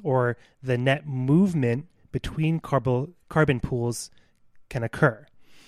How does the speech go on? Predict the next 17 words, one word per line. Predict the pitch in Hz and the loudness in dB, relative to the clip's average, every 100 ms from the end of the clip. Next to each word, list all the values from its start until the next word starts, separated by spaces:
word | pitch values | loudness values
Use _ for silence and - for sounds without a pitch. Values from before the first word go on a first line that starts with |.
| - - - - | -20 -20 -20 0
It's | 208 | 6
also | 214 196 | 6 4
true | - 175 | 2 4
that | 151 143 | 6 4
cows | - 165 165 160 | 0 2 6 4
emit | 160 139 143 147 | 4 2 2 0
carbon | - 135 131 | 0 -2 0
dioxide | 120 117 113 135 117 131 - | 0 0 -2 -2 -2 -4 -2
and | 156 151 | 0 2
methane | 135 127 135 123 | 0 0 -2 -2
gas | 117 117 110 127 | -2 -4 -4 -6
as | |
a | 117 | -8
byproduct | 104 139 156 - 123 120 - | -6 -2 -2 0 0 0 -4
of | 113 | -6
enteric | 107 123 110 | -4 -4 -6
fermentation. | - 113 - 139 - 127 | -8 -10 -2 -2 -2 -8